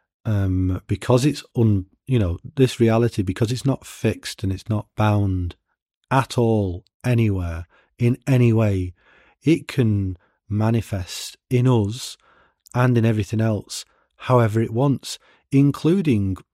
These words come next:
from going from one moment being the suffering, heartbroken,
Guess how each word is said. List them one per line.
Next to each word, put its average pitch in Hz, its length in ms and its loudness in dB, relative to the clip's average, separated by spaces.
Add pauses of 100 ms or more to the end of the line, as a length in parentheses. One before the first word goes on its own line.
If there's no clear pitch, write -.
from 107 360 -2
going 107 260 0
from 104 220 -2
one 120 220 4
moment 110 540 0 (580)
being 104 460 2 (160)
the 98 560 -2 (220)
suffering, 110 760 0
heartbroken, 110 1300 0